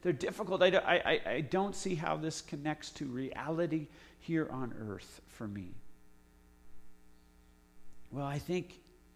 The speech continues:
for this image here today, I want you to be encouraged that this really does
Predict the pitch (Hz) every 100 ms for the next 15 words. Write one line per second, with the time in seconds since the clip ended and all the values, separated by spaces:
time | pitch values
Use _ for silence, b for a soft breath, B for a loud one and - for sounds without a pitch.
0 | - - - - 143 165 - - - -
1 | 156 151 143 151 123 123 120 120 131 147
2 | 143 143 139 131 147 135 - 156 120 143
3 | - b b b b b 135 - 156 131
4 | 147 185 180 170 156 - 127 143 147 135
5 | -